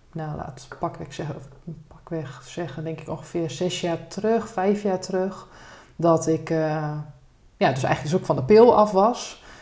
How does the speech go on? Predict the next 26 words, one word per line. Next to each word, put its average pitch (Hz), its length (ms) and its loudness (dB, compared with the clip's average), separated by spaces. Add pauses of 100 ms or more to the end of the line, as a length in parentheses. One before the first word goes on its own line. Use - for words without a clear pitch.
(220)
En, 165 540 0
ehm, 156 800 -4 (1160)
ja, 175 220 4 (140)
dingetjes 214 360 4
in 165 80 4
mijn 147 120 2
buik 202 240 2
voelde. 135 440 0 (120)
Dat 165 100 -10
ik 156 60 -10
dacht 139 120 -6
van, - 120 -8
"Goh, 185 260 -2
dat, 131 200 -10
wat 127 160 -6
voelt 139 220 -2
dat - 200 4
vreemd? 156 520 0 (540)
Eh, 131 500 -2 (340)
goh, - 200 0
heb 151 100 2
ik 131 100 0
nou 131 140 0
buikpijn 160 640 4
of 131 140 -4
niet?" 202 380 2